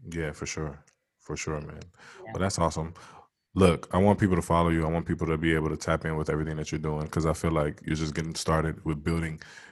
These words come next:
Speaker 1: good brands. Obviously, you're helping big companies do it. You're coming back, um, blazing here in twenty twenty-two. Where can people follow along if they wanna make sure that they're keeping abreast with everything that you're doing?
Speaker 2: Yeah,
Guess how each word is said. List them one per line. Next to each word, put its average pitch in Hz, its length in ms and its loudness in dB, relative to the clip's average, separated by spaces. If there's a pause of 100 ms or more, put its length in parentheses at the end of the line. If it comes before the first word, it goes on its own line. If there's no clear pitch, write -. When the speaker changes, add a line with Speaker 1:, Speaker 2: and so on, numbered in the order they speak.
(140)
Speaker 1:
good 95 180 6
brands. 87 340 4
Obviously, 90 400 2
you're 82 100 -2
helping 82 300 -4
big 82 200 -4
companies 80 440 -6
do 76 200 -4
it. - 160 -6 (380)
You're 87 160 4
coming 90 380 2
back, 85 340 2 (400)
um, 78 280 0
blazing 95 560 6
here 87 200 2
in 82 100 0
twenty 85 240 2
twenty-two. 82 600 2
Where 92 280 6
can 110 160 0
people 95 220 2
follow 92 340 2
along 85 320 0
if 80 100 -8
they 85 80 0
wanna 82 180 -2
make 80 180 -4
sure 82 200 0
that 78 160 0
they're 76 120 -2
keeping 78 280 -4
abreast 78 360 -2
with 73 200 -8
everything 78 360 -4
that 73 200 -8
you're - 60 -8
doing? - 200 -12 (880)
Speaker 2:
Yeah, 277 360 2